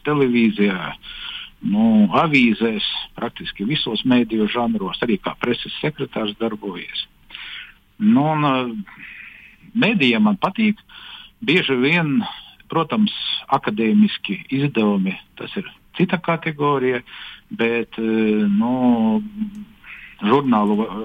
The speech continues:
izdevumu, kuram ir septiņdesmit eksemplāri,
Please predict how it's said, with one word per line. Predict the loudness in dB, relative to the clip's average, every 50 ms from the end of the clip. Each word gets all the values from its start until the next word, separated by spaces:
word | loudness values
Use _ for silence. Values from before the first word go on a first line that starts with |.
| -4 -4
izdevumu, | -4 -2 0 0 0 2 0 -2 -4
kuram | -6 -4 -2 0 0
ir | 0 0
septiņdesmit | 0 -2 -2 -2 -4 -6 -6 -6 -8 -8 -8 -6 -4 -4
eksemplāri, | -6 -6 -4 -4 -4 -2 -2 -2 -2 -2 -2 -4 -4